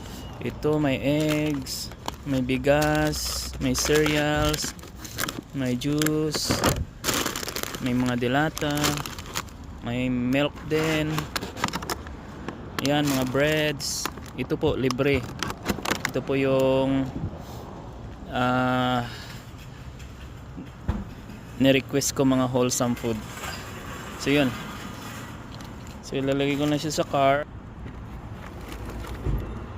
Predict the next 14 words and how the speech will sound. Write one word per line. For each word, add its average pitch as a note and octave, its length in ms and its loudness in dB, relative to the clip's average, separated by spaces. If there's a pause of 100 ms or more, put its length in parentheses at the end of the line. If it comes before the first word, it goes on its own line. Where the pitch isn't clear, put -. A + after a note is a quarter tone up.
(2250)
So, - 240 -6
every D#3 240 -2
month, F3+ 240 6 (640)
every C#3+ 240 -6
month F3 240 -4
to, D#3 240 -4 (960)
every C#3 320 -6
month, D#3+ 160 -4 (320)
nakakuha C#3+ 480 -6
ako D3 160 -6
ng C#3+ 160 -6
ganitong C#3+ 400 -6
food. C#3+ 240 -4 (1800)
So, C#3 400 -10